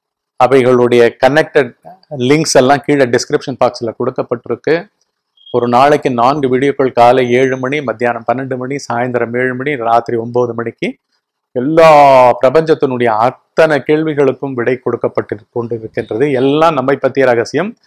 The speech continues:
பிரபஞ்சத்தை பற்றிய ரகசியம், எது உண்மை, நாம் என்ன செய்ய வேண்டும் அப்படின்றதெல்லாம் தெளிவா கொடுக்கப்பட்டிருக்கு. முக்கியமா சப்ஸ்கிரைப் பண்ணுங்க, பெல் பட்டன் அழுத்தினீங்கன்னா எல்லா நோட்டிபிகேஷன்ஸும் வந்து சேரும். WhatsApp-ல இணைஞ்சுக்கோங்க.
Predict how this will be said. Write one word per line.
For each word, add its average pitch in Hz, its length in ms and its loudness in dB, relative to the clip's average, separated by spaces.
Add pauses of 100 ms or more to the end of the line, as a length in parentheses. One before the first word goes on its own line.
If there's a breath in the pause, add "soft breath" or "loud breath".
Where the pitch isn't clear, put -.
(340 soft breath)
பிரபஞ்சத்தை 135 480 2
பற்றிய 120 260 0
ரகசியம், 123 640 -4
எது 139 360 0
உண்மை, 139 540 -4 (140)
நாம் 123 360 -2
என்ன 127 220 -6
செய்ய 127 280 0
வேண்டும் 113 420 -4
அப்படின்றதெல்லாம் 123 640 -8
தெளிவா 120 360 -2
கொடுக்கப்பட்டிருக்கு. 117 840 -8 (1000)
முக்கியமா 135 840 -2 (560)
சப்ஸ்கிரைப் 131 400 2
பண்ணுங்க, 131 580 -2 (180)
பெல் 127 200 -2
பட்டன் 120 280 -2
அழுத்தினீங்கன்னா 123 840 -4
எல்லா 135 340 -2
நோட்டிபிகேஷன்ஸும் 131 760 -6
வந்து 123 240 -2
சேரும். 131 480 -4
WhatsApp-ல 139 520 0
இணைஞ்சுக்கோங்க. 117 720 -6